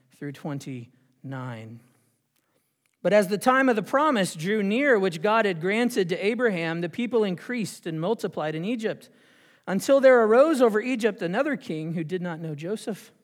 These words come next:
He dealt shrewdly with our race and forced our fathers to expose their infants so that they would not be kept alive. At this time Moses was born, and he was beautiful in God's sight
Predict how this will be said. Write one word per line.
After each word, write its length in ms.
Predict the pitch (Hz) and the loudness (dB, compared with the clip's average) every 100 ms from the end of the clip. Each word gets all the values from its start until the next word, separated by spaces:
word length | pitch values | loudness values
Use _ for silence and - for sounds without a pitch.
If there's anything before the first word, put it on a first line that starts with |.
| _ _ _ _ _ _ - | _ _ _ _ _ _ -6
He 160 | 214 | 0
dealt 240 | 196 190 214 | 4 2 0
shrewdly 600 | - 233 262 240 202 175 | -8 -4 -2 0 0 2
with 220 | 180 175 | 0 0
our 200 | 180 160 | 0 0
race 600 | 175 208 185 - - - | -2 -2 -4 -8 -16 -12
and 200 | 160 156 | -8 -8
forced 460 | - 185 220 - - | -8 -4 -2 -2 -2
our 160 | 180 | -4
fathers 560 | 175 202 220 202 156 - | -2 -4 -2 -2 -4 -6
to 140 | 190 | -6
expose 640 | 170 - - 196 214 233 185 | -6 -8 -12 -2 0 0 -2
their 140 | 170 | -6
infants 600 | 190 226 - 160 - - | -4 -6 -4 -10 -12 -16
so 160 | - 165 | -12 -8
that 160 | 160 | -8
they 120 | 170 | -6
would 160 | 170 160 | -6 -6
not 240 | 156 165 | -6 -8
be 120 | 165 156 | -10 -10
kept 280 | 175 151 | -10 -10
alive. 440 | 147 156 240 98 - _ _ _ _ _ _ _ _ | -10 -10 -10 -10 -16 _ _ _ _ _ _ _ _
At 140 | 170 170 | -2 2
this 200 | 214 - | 2 2
time 240 | 190 165 | 0 2
Moses 440 | 165 214 190 185 156 | 4 4 4 0 -2
was 200 | 143 143 | -6 -8
born, 400 | 135 131 175 185 | -8 -8 -8 -6
and 160 | 151 - - - | -8 -10 -20 -6
he 160 | 233 | -2
was 160 | 208 151 | 0 0
beautiful 520 | 147 220 277 - 185 | -2 0 0 0 0
in 120 | 151 | -2
God's 280 | 147 135 131 | -4 -4 -6
sight 460 | - 117 131 - | -12 -14 -14 -20